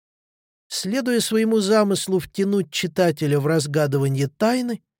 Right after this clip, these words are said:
что и составляет главную прелесть детективного жанра, Достоевский осторожно подготавливает в читательском сознании –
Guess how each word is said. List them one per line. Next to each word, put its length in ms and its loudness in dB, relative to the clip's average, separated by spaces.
что 240 -2
и 100 0
составляет 720 2
главную 560 2
прелесть 500 2
детективного 800 0
жанра, 500 -2
Достоевский 720 0
осторожно 720 0
подготавливает 1000 2
в 80 -18
читательском 720 -2
сознании – 760 -2